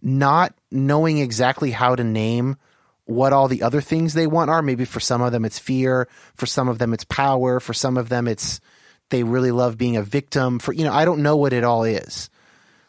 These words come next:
But, like, to, to address that, they have embraced a theological vision that is anti-Jesus, and on, on almost any good faith interpretation of Jesus.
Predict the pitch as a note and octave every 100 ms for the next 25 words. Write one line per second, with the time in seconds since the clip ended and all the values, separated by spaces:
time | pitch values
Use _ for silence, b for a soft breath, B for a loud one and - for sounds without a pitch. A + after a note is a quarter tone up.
0 | b - A#2 D#3 C#3+ C#3 - - _ _
1 | _ _ _ - - _ - - F3+ E3+
2 | D#3+ _ - G3 D3 B2+ A2 D3 F#3 -
3 | - G2+ B2 - b b b D3 C#3+ D3+
4 | C3 B2+ A2+ C3 D#3+ D#3+ - B2+ - E3
5 | F3 D#3+ C#3+ - C#3+ A#2+ B2 B2 A#2+ A2+
6 | A2+ G#2 A2 A2+ A#2+ A2 G2 G2 F#2+ -
7 | - - - b b b b b b C#3
8 | C#3 C#3 C3+ - - - - F3+ F3+ F3+
9 | F#3 F3 F3 G#3 A#3+ A3 G3 C#3+ D#3+ D#3
10 | B2+ C#3 - C3 B2+ A#2+ A#2+ A#2 - G2+
11 | - F2+ F2 D#2+ C#2+ - -